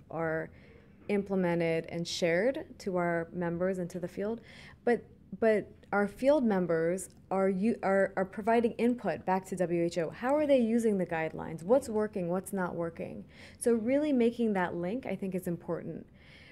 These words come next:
Related to that is, you know, in addition to promoting W H O guidelines, we also really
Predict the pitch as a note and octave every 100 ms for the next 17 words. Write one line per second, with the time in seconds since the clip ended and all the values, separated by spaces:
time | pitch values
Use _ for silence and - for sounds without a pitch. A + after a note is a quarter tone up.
0 | - A#3+ C4 D#4 E4+ E4+ A#3+ G3 F#3 F#3
1 | - - F#3+ F#3+ F#3+ - - G#3+ G3+ -
2 | G#3+ A3 G#3+ B3+ C4 A3+ G#3+ F#3+ G3 A#3+
3 | G3 F#3 F3 E3+ G3 G#3+ F#3 D#3+ D#3 D#3+
4 | E3+ F#3 A3 - G3+ A3 A#3 A#3 G3+ G3
5 | G3 G3 G3 G3